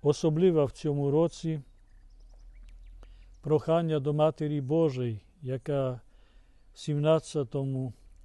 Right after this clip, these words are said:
в тисяча дев'ятсот сімнадцятому з'явилася у Фатімі і тепер впродовж сорока трьох років об'являється в Фатімі. Діва Марія, як наша мама, знає, що нам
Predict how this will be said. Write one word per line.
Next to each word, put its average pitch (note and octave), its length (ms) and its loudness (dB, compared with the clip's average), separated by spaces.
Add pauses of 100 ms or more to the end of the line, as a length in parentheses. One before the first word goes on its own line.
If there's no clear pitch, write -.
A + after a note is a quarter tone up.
в - 40 -20
тисяча D3 380 -4 (880)
дев'ятсот C#3+ 760 -2 (260)
сімнадцятому C#3+ 1000 -4
з'явилася C#3 760 -4 (340)
у D3 100 -4
Фатімі D#3+ 600 -2
і C3+ 40 -8
тепер D#3+ 560 -2 (460)
впродовж D#3 760 0 (920)
сорока D#3+ 520 2
трьох E3 420 -2
років D#3 600 -2 (300)
об'являється D3 720 0
в C#3+ 40 0
Фатімі. C#3 720 -2 (1300)
Діва D#3+ 340 0
Марія, D#3 420 2
як C3+ 120 -4
наша D3+ 280 -4
мама, D3+ 320 -2
знає, C#3+ 520 0
що D#3 180 -8
нам C#3+ 280 -6